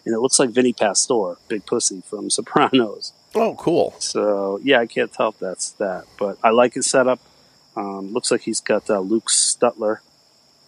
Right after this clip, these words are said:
Speaker 1: is, uh, is talking to him as well about it, uh, 'cause he's done it. But, yeah, that's my recommendation: is you've gotta get better ventilation. That's the only way to do it. You've gotta have, um, something pushing that smoke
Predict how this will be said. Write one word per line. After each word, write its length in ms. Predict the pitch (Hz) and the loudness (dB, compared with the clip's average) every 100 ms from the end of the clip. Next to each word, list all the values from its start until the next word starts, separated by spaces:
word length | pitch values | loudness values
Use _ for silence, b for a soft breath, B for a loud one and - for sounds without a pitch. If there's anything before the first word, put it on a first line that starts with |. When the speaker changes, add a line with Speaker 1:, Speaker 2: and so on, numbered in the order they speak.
| - | -12
Speaker 1:
is, 300 | - 104 101 101 | -6 -4 -2 0
uh, 520 | 98 98 98 98 101 - - - | 2 2 2 0 -2 -8 -12 -6
is 160 | 98 | -4
talking 380 | - 110 - 101 | 2 2 2 -2
to 120 | - | 0
him 100 | 107 | 0
as 120 | 95 | -2
well 240 | 90 101 107 | 2 2 4
about 320 | 117 113 117 | 2 2 2
it, 100 | 127 _ _ _ | 0 _ _ _
uh, 160 | 110 101 | -8 -8
'cause 240 | - 95 | -6 -4
he's 160 | - 104 | -2 -2
done 200 | - 98 | 0 -2
it. 80 | 117 | -2
But, 160 | - - | -2 4
yeah, 200 | 175 190 - _ _ _ _ - | 4 4 0 _ _ _ _ 0
that's 300 | 120 147 - | 2 2 4
my 200 | 135 127 | 4 4
recommendation: 680 | 120 120 127 110 104 98 104 | 0 -6 -8 -10 -10 -8 -8
is 200 | 95 92 95 | -8 -8 -4
you've 300 | 104 101 - | -2 -2 2
gotta 260 | 104 104 | 4 6
get 220 | 98 101 - - | 2 -4 -4 2
better 260 | 104 104 | 4 4
ventilation. 680 | 92 98 98 90 92 90 98 | 0 -2 -2 -4 -4 -4 -6
That's 200 | 95 92 | -4 -4
the 80 | 101 104 | -4 -6
only 140 | 101 | -4
way 120 | 101 | 0
to 60 | 98 | 0
do 180 | 95 98 | 0 -2
it. 120 | 98 | -4
You've 140 | 92 - | -12 -4
gotta 180 | 95 92 | -2 0
have, 300 | 92 90 - b b b _ - | 0 -2 -8 b b b _ -6
um, 500 | 92 90 85 - - | -2 -2 -4 -8 -4
something 380 | - 123 120 123 | 2 2 2 -2
pushing 460 | - 113 - 107 95 | 0 0 0 -4 -2
that 220 | 101 95 | -2 0
smoke 360 | - 101 95 | -2 -2 -6